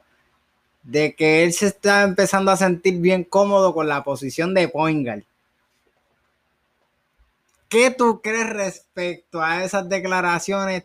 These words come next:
¿Tú crees que realmente él merece ser el point guard del equipo, empezar a, a ser el que crea la jugada para todos los demás? ¿O piensas que debe de quedarse con su rol y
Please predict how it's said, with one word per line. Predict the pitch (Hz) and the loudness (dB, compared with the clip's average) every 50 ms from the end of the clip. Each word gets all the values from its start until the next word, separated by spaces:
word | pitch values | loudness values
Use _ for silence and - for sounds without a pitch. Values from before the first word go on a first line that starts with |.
| _ | _
¿Tú | - 165 160 151 | -10 -10 -10 -8
crees | - 175 170 175 170 - | -6 -6 -6 -6 -8 -6
que | - 160 | -6 -4
realmente | 160 160 160 160 165 160 165 165 170 160 - - 156 156 156 | -2 -2 -4 -4 -4 -6 -6 -8 -8 -10 -8 -6 -6 -6 -4
él | 156 160 | -6 -6
merece | 170 165 160 156 151 156 156 156 - - 165 156 151 - _ _ _ _ _ _ | -6 -4 -4 -4 -4 -4 -4 -6 -6 -4 -4 -4 -4 -6 _ _ _ _ _ _
ser | - - - 151 156 156 | -12 -2 2 2 4 4
el | 151 147 123 | 2 0 -2
point | - - 147 156 165 165 151 | -4 0 0 0 2 0 0
guard | 151 151 151 | -2 0 0
del | 147 143 | 0 0
equipo, | 139 135 131 151 156 143 156 151 | -2 -2 -2 -4 -4 -2 -4 -6
empezar | 139 131 135 123 - 139 143 147 | -6 -6 -10 -6 -4 -2 0 0
a, | 147 147 139 127 - _ _ _ _ _ _ _ - | 0 0 0 -2 -4 _ _ _ _ _ _ _ -4
a | 139 139 139 135 135 135 135 135 131 - _ _ _ _ _ _ - | 0 2 4 4 6 4 4 2 0 -4 _ _ _ _ _ _ -14
ser | - - 151 151 151 | -4 2 2 4 4
el | 156 151 143 | 2 0 -4
que | - - 156 147 143 139 135 127 - _ _ _ _ _ _ _ | -4 -2 -2 0 0 -2 -4 -6 -10 _ _ _ _ _ _ _
crea | - 151 151 151 151 151 | -2 2 2 4 4 4
la | 156 151 | 4 4
jugada | 147 156 151 143 151 160 160 165 160 160 160 160 160 156 151 151 151 143 - | 2 0 0 2 2 4 4 6 4 4 2 2 0 0 2 2 0 -2 -2
para | 147 139 135 | -4 -6 -4
todos | - 151 156 | -4 -6 -6
los | 165 160 160 | -6 -8 -8
demás? | 175 180 190 220 247 262 285 320 _ _ _ _ _ _ _ _ _ _ _ _ _ _ _ _ _ _ | -8 -8 -6 -4 -4 -4 -6 -8 _ _ _ _ _ _ _ _ _ _ _ _ _ _ _ _ _ _
¿O | - 180 185 180 175 175 170 170 165 165 160 _ _ _ | -6 -2 0 2 2 4 2 2 0 -2 -4 _ _ _
piensas | - 170 170 175 180 175 - - 175 165 - | -6 -6 -4 -4 -6 -6 -4 -4 -4 -4 -4
que | - 160 | -6 -6
debe | 156 156 160 160 160 | -6 -4 -4 -6 -6
de | 160 151 | -6 -6
quedarse | 135 151 151 151 143 - - 151 | -6 -6 -6 -6 -8 -8 -12 -10
con | 143 147 147 139 | -10 -10 -12 -12
su | - - 143 131 | -14 -12 -12 -12
rol | 135 135 151 160 165 165 165 165 165 160 - _ _ | -10 -6 -4 -2 -2 -2 -2 -2 -4 -8 -10 _ _
y | - 151 143 135 135 135 - | -8 -4 -4 -2 -4 -4 -8